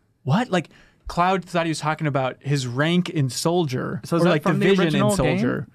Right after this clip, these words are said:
Speaker 2: Is that dialogue from the original game?
Speaker 1: Not at all.
Speaker 2: Okay, yeah, that
Speaker 1: Which
Speaker 2: was
Speaker 1: is, like, it,
Speaker 2: weird.
Speaker 1: but I loved it. I was like, "That is such an interesting bit of insight that Cloud is just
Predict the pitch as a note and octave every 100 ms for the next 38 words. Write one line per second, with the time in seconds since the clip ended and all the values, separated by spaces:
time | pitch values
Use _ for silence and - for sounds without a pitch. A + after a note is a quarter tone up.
0 | _ A#2 C3+ B2+ B2 B2+ D3+ D3 C#3+ A#2+
1 | A#2+ C#3+ D3+ E3+ G3 D3 D3+ C3+ - A#2
2 | A2 F2 G#2+ A#2+ E3+ G#3+ G3+ G#3+ G#2+ A2+
3 | F#2+ D3+ A3+ A3 G#3 D#3+ B3+ A3 C#3+ D#3
4 | D3 G3+ A#3+ A#3+ - F#3+ E3 D#3+ E3+ -
5 | D#3 D3 C3+ - _ - D3 D#3 C#3 C3+
6 | B2 - C#3+ D3+ D3+ B2+ C3+